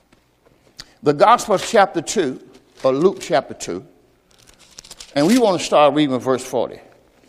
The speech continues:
Matter of fact, we're gonna read thirty-nine and forty together when you get there. Luke chapter two, verse thirty-nine.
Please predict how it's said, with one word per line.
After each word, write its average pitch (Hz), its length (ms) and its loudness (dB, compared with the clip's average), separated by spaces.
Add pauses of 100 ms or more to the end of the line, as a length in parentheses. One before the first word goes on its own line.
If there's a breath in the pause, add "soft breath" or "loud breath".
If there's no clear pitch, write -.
(320 loud breath)
Matter 170 140 2
of 160 60 -4
fact, 214 280 2
we're 165 100 0
gonna 170 160 0
read 165 160 2
thirty-nine 170 560 -2
and 135 80 -14
forty 151 240 -2
together 127 320 -4
when 113 160 -10
you 110 60 -10
get 113 180 -14
there. 78 120 -14
Luke 170 220 -2
chapter 190 300 -2
two, 202 240 -8
verse 160 220 -4
thirty-nine. 135 520 -8